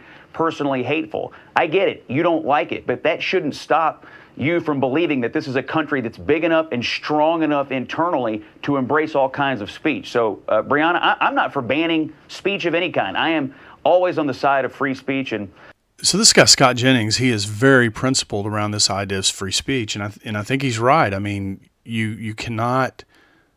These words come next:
Speaker 2: have, not in this country, okay? It, it doesn't work properly without free speech. And we do have to be concerned about this lurch from the left to try to ban speech.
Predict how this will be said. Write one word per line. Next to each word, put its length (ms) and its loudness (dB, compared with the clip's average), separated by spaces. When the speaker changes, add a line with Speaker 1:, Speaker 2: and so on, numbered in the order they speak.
Speaker 2:
have, 480 0
not 240 4
in 100 4
this 180 4
country, 600 -6
okay? 460 -2
It, 200 -8
it 240 -10
doesn't 340 -2
work 480 -2
properly 540 4
without 460 -4
free 260 -6
speech. 600 -4
And 480 0
we 240 -4
do 320 6
have 200 2
to 80 -6
be 120 -2
concerned 840 -2
about 760 -4
this 520 4
lurch 720 0
from 320 -4
the 80 -2
left 480 2
to 100 -6
try 220 0
to 80 -2
ban 400 -2
speech. 640 -2